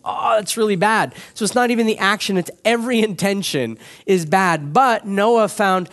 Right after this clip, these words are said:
favor. Noah found grace.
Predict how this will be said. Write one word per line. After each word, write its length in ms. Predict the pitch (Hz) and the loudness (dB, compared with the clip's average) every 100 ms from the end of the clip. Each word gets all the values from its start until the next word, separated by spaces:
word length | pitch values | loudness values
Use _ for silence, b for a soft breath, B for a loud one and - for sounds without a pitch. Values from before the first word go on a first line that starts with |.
| B | B
favor. 520 | - - 220 202 151 143 | -16 -2 2 2 0 -2
Noah 440 | 156 190 208 190 | 0 2 2 0
found 460 | - 185 185 175 147 | 0 0 0 -2 -6
grace. 840 | 185 220 269 254 - - - - | -4 -2 0 0 0 -2 -4 -8